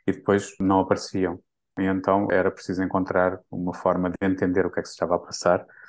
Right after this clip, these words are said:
e encontrar o problema, o que é que se podia fazer em relação a isso. E o que aconteceu foi que, eh, achámos que isto tinha a ver com estigma. Eu e a minha mulher, também psicóloga, a Filipa. E então,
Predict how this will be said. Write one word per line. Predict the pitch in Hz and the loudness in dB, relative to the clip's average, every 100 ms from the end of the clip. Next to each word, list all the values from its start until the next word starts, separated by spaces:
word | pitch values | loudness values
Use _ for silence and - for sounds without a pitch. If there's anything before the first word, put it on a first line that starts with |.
| - | -12
e | 92 90 90 | -8 -4 0
encontrar | 95 92 92 95 90 85 82 - | 0 0 0 2 2 0 -8 -8
o | 78 87 | -6 -4
problema, | - 92 90 95 104 | 0 2 4 2 2
o | 98 92 | -2 -2
que | 92 | -4
é | |
que | - | -8
se | |
podia | - 90 | -6 -4
fazer | 85 87 87 85 | -4 -4 -4 -4
em | 85 | -6
relação | 90 - 92 85 | -8 -8 -10 -10
a | |
isso. | 85 82 - _ | -10 -12 -16 _
E | 98 | -2
o | |
que | 95 | 2
aconteceu | 104 113 110 - 143 143 | 2 2 0 2 2 2
foi | 113 | -2
que, | - - | -2 -2
eh, | 110 - 92 92 - | 0 2 2 2 -2
achámos | 92 - 87 87 | -4 -2 -4 -4
que | - | -8
isto | - - | -8 -10
tinha | - 90 | -6 -4
a | |
ver | 87 | -2
com | - | -2
estigma. | 90 - 98 90 87 - _ _ | -4 -4 -4 -2 -4 -8 _ _
Eu | 98 92 85 | 2 4 2
e | |
a | 85 | 0
minha | 87 | -2
mulher, | 87 85 85 110 - _ | -2 2 2 2 -2 _
também | - 87 87 | -4 -2 -2
psicóloga, | - - - - 92 101 98 | -4 -10 -6 2 4 4 2
a | |
Filipa. | 87 - 85 98 - 101 - - | -2 -4 -2 -2 -2 -6 -6 -8
E | |
então, | 85 87 90 90 | -8 -2 0 0